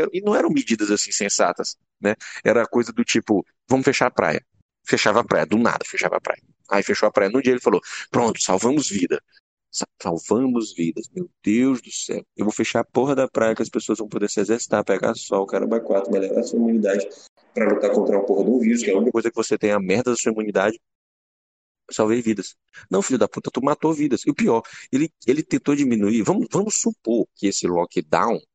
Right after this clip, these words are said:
e essa quarentena, né, o raciocínio deles, de fato diminuísse a, a, a, o contágio do vírus. Só que o grande problema é que não tinha cura pro vírus. A gente precisa passar por esse vírus o mais rápido possível com o menor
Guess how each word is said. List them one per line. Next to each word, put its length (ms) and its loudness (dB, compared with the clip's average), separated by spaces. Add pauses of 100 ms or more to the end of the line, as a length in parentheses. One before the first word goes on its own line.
(120)
e 60 -2
essa 160 -4
quarentena, 680 -2 (140)
né, 120 -4 (200)
o 40 -10
raciocínio 420 -4
deles, 280 -4 (460)
de 120 -2
fato 340 0
diminuísse 480 0
a, 100 0
a, 520 0
a, 80 0
o 80 -8
contágio 520 0
do 80 -6
vírus. 380 -6 (880)
Só 140 0
que 80 0
o 40 2
grande 240 0
problema 400 2
é 80 -2
que 180 -2 (220)
não 140 0
tinha 180 -2
cura 280 0
pro 120 -6
vírus. 420 -10
A 80 0
gente 200 -8
precisa 420 0
passar 500 0
por 120 0
esse 200 -2
vírus 420 -2
o 100 0
mais 280 2
rápido 540 -2
possível 500 -2
com 200 -2
o 60 0
menor 600 2